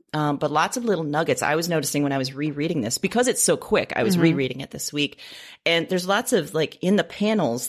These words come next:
Speaker 1: there's lots of Easter eggs that if you, you know, kind of, you could just skip past them, or you can say, "Oh, what's that?" And then
Speaker 2: Yeah.
Speaker 1: it pays off later. Um, Kelly Sue DeConnick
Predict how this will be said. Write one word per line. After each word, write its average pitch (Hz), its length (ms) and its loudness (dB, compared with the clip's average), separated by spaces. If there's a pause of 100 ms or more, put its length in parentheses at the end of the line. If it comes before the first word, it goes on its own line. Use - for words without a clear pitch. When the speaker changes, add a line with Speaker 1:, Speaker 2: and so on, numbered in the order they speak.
(100)
Speaker 1:
there's 156 200 -2
lots 170 180 2
of - 80 -12
Easter 165 340 -2
eggs - 280 -4
that 131 120 -2
if - 200 -8
you, 135 200 0
you 135 140 -6
know, 127 140 -4
kind 139 260 -4
of, 127 80 -6 (400)
you 180 80 0
could 180 140 0
just 165 220 -2
skip - 240 -2
past 214 340 -2
them, 147 240 2
or 165 160 2
you 143 100 2
can 139 160 -6
say, - 260 -2
"Oh, 254 220 -8
what's - 220 -6
that?" - 320 -8
And 175 120 -4
then 175 200 2
Speaker 2:
Yeah. - 60 -2
Speaker 1:
it - 180 -8
pays 123 240 -4
off 87 200 -8
later. - 300 -8 (1200)
Um, 170 420 4
Kelly 254 280 2
Sue - 200 2
DeConnick 214 480 -2